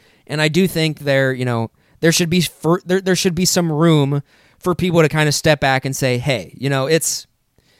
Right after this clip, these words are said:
it wasn't a good season, but it actually was a good season on paper." And I think we probably should be grateful for that, um,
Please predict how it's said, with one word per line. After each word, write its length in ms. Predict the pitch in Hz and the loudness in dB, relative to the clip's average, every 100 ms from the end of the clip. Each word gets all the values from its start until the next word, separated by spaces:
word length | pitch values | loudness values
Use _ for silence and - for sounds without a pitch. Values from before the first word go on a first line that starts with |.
| _ _ | _ _
it 160 | 170 160 | -2 6
wasn't 340 | 202 202 190 | 6 6 2
a 60 | 170 | 4
good 220 | 180 160 | 4 2
season, 520 | - 165 151 151 147 - _ _ | -2 0 2 2 0 -6 _ _
but 100 | 185 | 2
it 120 | 185 | 4
actually 400 | 170 - 165 151 | 4 4 0 2
was 280 | 123 131 127 | 4 2 2
a 80 | 123 | -2
good 200 | 123 120 | -4 -6
season 380 | - 117 117 113 | -8 -6 -6 -4
on 180 | 117 | -4
paper." 560 | 113 131 123 113 104 107 _ _ _ | -4 -6 -4 -4 -6 -8 _ _ _
And 140 | - 147 | -2 0
I 80 | 147 | 2
think 200 | 156 160 | 2 2
we 100 | 151 | 2
probably 320 | 156 156 147 | 4 4 2
should 200 | 175 165 | 0 0
be 80 | 180 | 0
grateful 380 | 170 151 143 | 2 0 -2
for 140 | 135 143 | -4 -2
that, 340 | 127 120 117 _ _ _ _ _ | -2 -2 -6 _ _ _ _ _
um, 460 | 131 127 117 113 | -4 -2 -2 -6